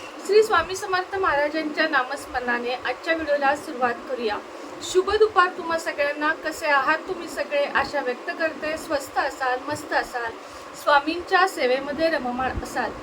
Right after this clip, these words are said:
काल संध्याकाळी एक अत्यंत सुंदर असा व्हिडिओ मी टाकलेला आहे, तो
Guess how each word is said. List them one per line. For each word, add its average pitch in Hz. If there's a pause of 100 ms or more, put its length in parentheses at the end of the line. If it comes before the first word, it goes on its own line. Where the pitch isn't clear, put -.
(320)
काल 330
संध्याकाळी 339
एक 254
अत्यंत 330
सुंदर 311
असा 330
व्हिडिओ 285
मी 254
टाकलेला 269
आहे, 262
तो -